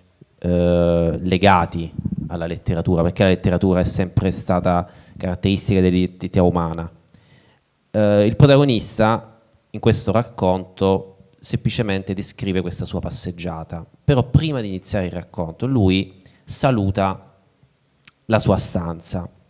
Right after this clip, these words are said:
ma la saluta in un modo che è una citazione in realtà, perché lui dice: "Ciao scrittoio o stanza degli spiriti". Perché lo scrittoio è la s-, è la stanza degli spiriti?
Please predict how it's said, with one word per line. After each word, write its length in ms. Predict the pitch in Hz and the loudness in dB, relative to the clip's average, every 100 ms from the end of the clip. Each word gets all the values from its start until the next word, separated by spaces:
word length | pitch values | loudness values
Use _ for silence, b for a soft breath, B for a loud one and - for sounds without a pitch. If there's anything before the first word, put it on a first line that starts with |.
| _ _ _ _ _ _ _ B B B B | _ _ _ _ _ _ _ B B B B
ma 100 | - | -2
la 80 | 135 | 0
saluta 360 | 147 151 123 110 | 2 4 4 2
in 80 | 120 | 0
un 120 | 127 | 2
modo 720 | 107 92 90 92 - - _ _ _ | 4 6 6 4 2 -16 _ _ _
che 100 | - | 0
è 40 | 107 | 2
una 120 | 104 | 2
citazione 680 | 95 92 - - 90 82 | 0 -2 -2 -4 -2 -2
in 60 | 82 | -6
realtà, 380 | 85 82 - 80 | -8 -10 -8 -6
perché 640 | 139 139 - 107 87 - _ | -4 -6 -4 -6 -6 -14 _
lui 200 | - 147 | -2 0
dice: 720 | 101 95 98 98 - - _ _ _ | 0 -2 0 0 -2 -20 _ _ _
"Ciao 520 | - - 120 110 110 - | -4 0 4 6 4 0
scrittoio 880 | - - 101 - 107 95 101 101 98 | -12 -10 -12 -2 2 2 2 4 2
o 680 | - - 107 113 - - _ | 2 2 4 4 -2 -20 _
stanza 680 | - - 101 95 92 101 | -14 -4 -2 -2 -4 -4
degli 260 | 92 92 90 | -2 -4 -8
spiriti". 720 | - - 87 82 87 85 85 - B B B B B B B B _ _ _ _ | -12 -8 -8 -8 -10 -10 -14 -14 B B B B B B B B _ _ _ _
Perché 460 | - - - 113 | -2 -2 -4 0
lo 80 | 104 | 0
scrittoio 540 | - 110 - 110 101 | -2 -6 -6 -4 -2
è 20 | 95 | -2
la 80 | |
s-, 180 | 92 - _ _ _ | -4 -8 _ _ _
è 80 | 107 | -4
la 140 | 98 | -4
stanza 400 | - 98 98 104 | -4 -8 -4 -6
degli 200 | 92 92 | -6 -12
spiriti? 760 | - - 92 82 90 92 85 | -14 -16 -14 -12 -10 -8 -10